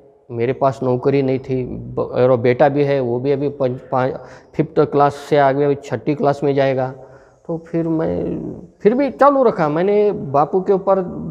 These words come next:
जो छोड़ने के बाद मैं ज़्यादा टेंशन नहीं लिया। फिर भी घर में बोलते थे, "यार तू कुछ तो कर, कुछ तो कर।" मैं बोला, "मैं कुछ तो करने, कर रहा हूँ मैं, मैं करने नहीं कर रहा ऐसा नहीं है, लेकिन बापूजी जब देंगे तब मैं ले लूँगा,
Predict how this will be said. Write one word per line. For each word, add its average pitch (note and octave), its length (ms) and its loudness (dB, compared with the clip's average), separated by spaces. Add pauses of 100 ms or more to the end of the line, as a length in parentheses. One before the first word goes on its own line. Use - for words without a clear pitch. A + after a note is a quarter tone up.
(160)
जो D#3 160 0
छोड़ने E3 440 2
के F#3+ 120 0
बाद F3+ 180 4
मैं F3 200 2
ज़्यादा E3+ 260 4
टेंशन D#3+ 420 -2
नहीं D3+ 100 -2
लिया। B2 140 -6 (340)
फिर F3 100 0
भी F#3 120 4
घर D#3+ 160 2
में F3 180 0
बोलते D#3 240 -2
थे, D#3+ 120 -4
"यार D#3+ 100 -2
तू E3 160 -4
कुछ D#3+ 280 -4
तो E3 100 0
कर, D3+ 220 0
कुछ C#3 300 -6
तो C#3+ 80 -2
कर।" C#3 180 -4
मैं C#3 180 -4
बोला, C3+ 260 -4
"मैं C3+ 180 -4
कुछ C#3 220 -6 (120)
तो C#3+ 60 -8
करने, C3+ 400 0
कर C3+ 220 -2
रहा D3+ 120 4
हूँ D3 180 2
मैं, - 180 -8 (380)
मैं C3 260 -2
करने C#3+ 440 0
नहीं D3+ 180 2
कर F3 180 2
रहा E3+ 100 4
ऐसा E3 220 0
नहीं E3 140 0
है, C3+ 220 -6 (340)
लेकिन C#3+ 320 -4
बापूजी E3 460 2
जब D#3 240 0
देंगे F3 240 0
तब C#3+ 180 -2
मैं B2 180 -2
ले A2+ 120 -4
लूँगा, A2 400 -12